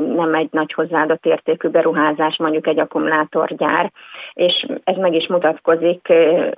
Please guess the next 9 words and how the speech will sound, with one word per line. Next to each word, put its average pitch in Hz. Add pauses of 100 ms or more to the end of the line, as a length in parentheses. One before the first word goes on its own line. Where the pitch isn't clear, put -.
(280)
az 165
eddigi 165
gazdaságpolitikában 170
is, 190
mert 170
a 160
termelékenységi 165
szintje 165
Magyarországnak, 165